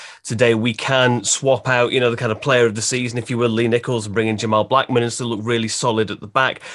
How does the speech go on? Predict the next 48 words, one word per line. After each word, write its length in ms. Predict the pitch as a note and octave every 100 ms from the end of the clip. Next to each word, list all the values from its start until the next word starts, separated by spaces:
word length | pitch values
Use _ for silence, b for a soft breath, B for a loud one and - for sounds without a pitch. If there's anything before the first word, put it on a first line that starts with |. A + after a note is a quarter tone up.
| B
We've 120 | B2+ A2+
got 160 | C3+
other 220 | C3+ C#3
changes 580 | C#3+ - B2+ A#2+ A#2 G#2+
that 120 | B2
we, 420 | A2 A2 A#2+ A2+ F2
that 220 | B2+ B2+
we've 240 | A#2 A2+ G#2+
made 380 | B2 B2 A2+
today. 480 | - G#2+ A#2+ A2+ G#2+ B B B B
And 440 | - A#2+ B2 B2 -
yet, 420 | - C3 C3 - -
yeah, 260 | D3+ D3+ C#3+
we 160 | C#3
still 440 | C#3 - E3 D#3 -
are 160 | C3+
able 340 | C#3 C#3+ C3+ C3+
to 180 | - C3
do 320 | G#2+ C#3+ C3+
the 120 | B2
job 360 | A#2+ D3 B2+ A#2+
that 160 | C3
was 280 | - C3 A#2 -
necessary. 720 | C#3 D3 - A#2 G#2 F#2+ F2
I 60 | G#2
mean, 460 | G#2+ G#2 G#2 G2+ _ _ _
it's 140 | - -
not 360 | A#2+ A#2+ - -
a 60 |
secret, 480 | - C#3 C#3+ - C3+
but 120 | A2
I 60 | G#2+
don't 220 | A#2 G#2+ -
shout 380 | - A#2+ A2+ -
it 100 | -
too 240 | C#3+ C3+
loudly. 400 | C#3 C3+ C3 D#3 B B B
Andy 320 | - D3+ C3+ A#2+
Weimann 400 | C3+ D3+ E3 C3+
of 80 |
Bristol 300 | G#2+ C#3 C#3+
City 340 | B2 D3 - D3
is 100 | C3
one 140 | D3
of 80 | C#3
my 140 | C#3
favourite 420 | C3+ D3 C#3 C#3+ -
players, 400 | C#3+ C#3 C#3